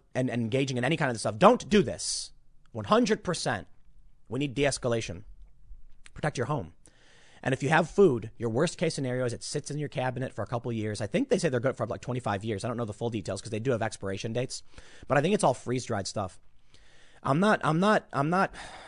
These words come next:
I'm not playing games, man. They, they, look, listen, the mayor of Saint Louis was doing a live stream and she read out the addresses of people. That is insane.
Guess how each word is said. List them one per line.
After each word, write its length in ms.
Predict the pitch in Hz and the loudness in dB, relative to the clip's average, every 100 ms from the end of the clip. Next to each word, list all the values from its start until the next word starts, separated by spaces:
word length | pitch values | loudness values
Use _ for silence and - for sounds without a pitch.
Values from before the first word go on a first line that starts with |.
| - | -14
I'm 100 | 98 | -8
not 160 | 113 151 | -6 -4
playing 280 | 151 147 131 | -4 -4 -4
games, 280 | 127 143 117 | -4 -4 -4
man. 280 | 110 107 - - - - - - - _ _ | -4 -6 -10 -20 -20 -20 -20 -20 -20 _ _
They, 180 | 127 135 | 4 4
they, 400 | - 135 123 50 - - - - | 6 4 2 -4 -16 -20 -20 -2
look, 280 | 139 - - | 0 2 0
listen, 320 | 135 101 87 - - - - | 0 -2 -8 -10 -10 -10 -6
the 100 | 127 | 0
mayor 220 | 139 190 | 4 4
of 100 | 202 | 4
Saint 240 | - 160 131 | 4 2 2
Louis 340 | 139 110 - | 2 2 -2
was 100 | 117 | -4
doing 160 | 135 131 | -2 0
a 60 | |
live 260 | 113 113 120 | 2 2 2
stream 220 | - 90 | -2 -4
and 120 | 104 | -6
she 100 | - | -4
read 160 | 98 135 | -2 -2
out 100 | 131 | -2
the 140 | 110 | -6
addresses 880 | 104 113 117 117 98 90 80 - - - | -2 -2 -2 -4 -4 -6 -8 -10 -12 -10
of 180 | 104 - | -10 -6
people. 360 | 101 90 82 - - - - - | -8 -8 -12 -14 -20 -20 -20 -18
That 300 | 98 120 123 | -4 2 2
is 140 | 127 110 | 2 0
insane. 580 | 104 - 113 101 82 | -4 -4 -2 -4 -6